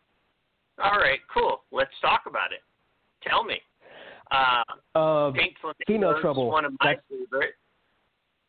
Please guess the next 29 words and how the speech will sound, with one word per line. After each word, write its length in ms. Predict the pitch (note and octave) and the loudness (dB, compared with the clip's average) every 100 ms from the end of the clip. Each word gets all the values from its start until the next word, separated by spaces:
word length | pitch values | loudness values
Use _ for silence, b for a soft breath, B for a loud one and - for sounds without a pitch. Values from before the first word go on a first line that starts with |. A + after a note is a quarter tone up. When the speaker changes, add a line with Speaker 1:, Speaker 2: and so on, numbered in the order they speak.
| _ _ | _ _
Speaker 2:
Yeah, 260 | D3 D3+ C3+ - | -2 0 0 2
Female, 360 | C#3 A#3+ E3+ - | 2 2 -2 -4
Speaker 1:
Uh, 40 | E3 | -8
Speaker 2:
uh, 20 | - | -6
Pink 140 | C4 | -6
Flamingos 420 | B3 A#3+ A#3 G#3+ | -4 -4 -2 -4
is 80 | F#3 | -4
probably 220 | - G3+ F#3 | -4 -4 -2
my 140 | D#3+ - | -4 -4
second 300 | E3+ E3+ F3 | -4 -2 -4
favorite 340 | E3+ E3 E3 - | -2 -2 -2 -2
after 280 | D3 - C3 | -4 -6 -6
Female 280 | D3 C#3+ C#3+ | -2 -2 -2
Trouble, 480 | - D#3 C#3+ D3 C#3+ | -2 -2 0 -2 -4
which 140 | - C3 | -6 -4
I 80 | B2+ | -4
just 160 | A#2+ | -4
think 180 | - C3+ | -6 -6
is, 100 | B2 A2 - | -6 -8 -8
is, 120 | C3+ | -6
is 180 | B2 A2 - _ | -4 -8 -14 _
that's 160 | C3 A#2+ _ | -6 -6 _
the 60 | B2 | -4
masterpiece. 560 | A#2 A#2 - A#2+ A#2+ A#2+ - _ _ _ _ _ _ _ _ _ _ _ _ | -2 -2 -6 -6 -6 -6 -14 _ _ _ _ _ _ _ _ _ _ _ _
Speaker 1:
Yeah. 240 | C3 E3+ D3+ F#2 - _ - | 0 2 0 -2 -10 _ -14
All 120 | C3+ | -4
right. 300 | D#3 C3+ - - - | -2 -2 -4 -10 -8
Cool. 360 | E3+ C3 E3 - _ _ _ | -2 0 -2 -6 _ _ _
Cool. 320 | - B2+ - | -2 -2 -2